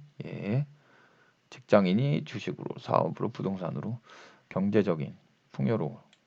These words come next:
누-, 누릴 수 있도록 한 주 고생했고요. 늘 즐겁고, 저는 이제 즐거운 자유라는 마-, 단어가 늘 생각납니다. 즐거운 자유를 위해서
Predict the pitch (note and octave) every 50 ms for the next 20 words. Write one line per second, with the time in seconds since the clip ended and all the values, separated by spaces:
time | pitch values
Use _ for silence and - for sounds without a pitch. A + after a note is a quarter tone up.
0 | _ - - B2+ A#2+ D#2+ - - - G#2 G2 F#2+ G2+ A2 A2+ A2+ G#2 - - -
1 | - - F#2+ - A2+ C3 C3 - - - - - - - - - - - - -
2 | - D3 D#3+ D#3 F3 E3+ - C3+ B2 C#3 C#3 C3+ - - D3 F3 F#3 E3+ D3+ -
3 | - - _ - A2 B2 B2+ C3+ D3 D#3 D3+ D3+ D3 - - A#2+ A#2 A#2 A#2 B2+
4 | A2 G2+ - - - A#2 A#2+ C3+ D#3 D#3+ - - _ _ _ _ - - A2+ A2+
5 | A2+ A#2 A2+ - B2+ B2+ B2+ D#3+ D#3 D3+ C#3 - A#2 G2 G#2+ A#2 A2+ G#2+ A2 G#2+
6 | G#2 G2+ G#2 G#2+ G#2 G2+ F#2+ F#2 F2+ F2+ - G2 F#2 G2 G2+ G2 A2 A#2+ C3 A#2+
7 | G2+ F#2+ F#2 - A#2+ A2+ G#2 G2 F#2 D#2+ D#2 D#2 - - - - - - - -
8 | - - - G2 F#2+ G#2+ G2+ G2+ G#2 G2+ G2+ F2 E2 F#2 F#2+ F#2 G#2+ B2+ C#3+ D#3
9 | E3 F3 F#3 - _ _ _ _ _ _ _ _ _ - G#2 A#2+ B2+ A2+ G#2 G2
10 | E2 D#2 -